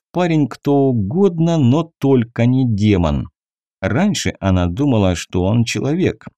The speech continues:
только вот в последнее время что-то и эта уверенность покинула её. Однако она была уверена в другом. Если он обещал,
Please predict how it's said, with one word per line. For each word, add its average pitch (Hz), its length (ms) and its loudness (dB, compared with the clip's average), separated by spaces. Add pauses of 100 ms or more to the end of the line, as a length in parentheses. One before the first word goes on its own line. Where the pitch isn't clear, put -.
(180)
только 208 320 -6
вот 214 200 -6
в - 100 -20
последнее 165 760 -2
время 139 480 2
что-то 131 440 -2
и - 300 -2 (140)
эта 160 320 -2
уверенность 117 960 0
покинула 107 640 0
её. 92 460 0 (760)
Однако 147 640 0
она 196 300 0
была 160 200 2
уверена 131 720 2
в 95 120 0
другом. 95 680 0 (360)
Если 101 600 0
он 101 200 2
обещал, 90 880 0